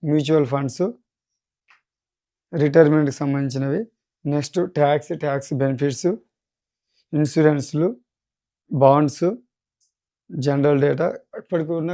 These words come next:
గవర్నమెంట్ స్కీమ్స్లో ఏదైనా క్లోజ్ అయితే ఆ క్లోజ్ అయిన స్కీమ్స్, వీటి డేటా ఇందులో ఎక్స్‌ప్లెయిన్ చేయడం జరుగుతుంది. For example,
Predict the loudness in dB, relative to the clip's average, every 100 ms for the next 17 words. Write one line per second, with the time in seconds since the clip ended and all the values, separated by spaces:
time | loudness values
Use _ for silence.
0 | 0 0 0 -4 -2 -2 -2 -2 0 0
1 | 0 -2 0 0 0 -2 -4 0 0 0
2 | -4 -6 -4 -4 -8 -12 -8 -6 0 0
3 | 2 -2 -2 -6 _ _ _ _ -4 -2
4 | -2 -4 -4 -2 0 0 -2 -2 -2 -2
5 | -2 -4 _ _ _ _ _ 0 4 4
6 | 4 2 0